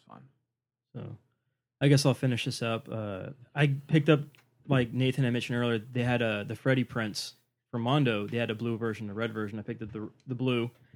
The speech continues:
Speaker 2: because, uh, last year I got the red one. Uh, I have to give a shout out to Wild Eye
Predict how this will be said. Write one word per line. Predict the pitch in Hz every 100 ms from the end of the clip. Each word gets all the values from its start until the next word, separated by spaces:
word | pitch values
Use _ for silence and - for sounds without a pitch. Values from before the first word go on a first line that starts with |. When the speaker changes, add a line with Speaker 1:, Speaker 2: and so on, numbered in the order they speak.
| - _ _ -
Speaker 2:
because, | 117 117 107 - 98
uh, | 95 - - 117
last | 117 113
year | 117
I |
got | 113
the | 107
red | 110 110
one. | 107 110 110 - _ _ _ _ _ _ _ _
Uh, | 123 120 110 -
I | 131
have | 160
to | 175
give | 190
a | 175
shout | 139 139
out | 135
to | - 131
Wild | 113 110 123
Eye | 120 117 110